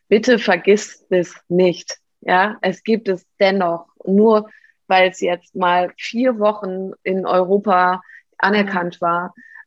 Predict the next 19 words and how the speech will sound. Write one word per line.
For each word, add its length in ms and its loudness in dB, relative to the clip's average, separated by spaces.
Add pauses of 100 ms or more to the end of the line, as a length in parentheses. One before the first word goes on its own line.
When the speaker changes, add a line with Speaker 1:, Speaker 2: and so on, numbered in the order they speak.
Speaker 1:
ähm, 560 -2
oder 240 -2
gesehen 520 2
wurde 440 0
und 320 -2
die 60 -4
Leute 320 0
auch 180 -2
mal 120 -6
auf 80 -10
die 80 -12
Straße 400 -4
gegangen 340 -4
sind, 200 -4
vielleicht 340 -6
zweimal 540 2
oder 200 0
so, 280 -2 (500)
ähm, 500 0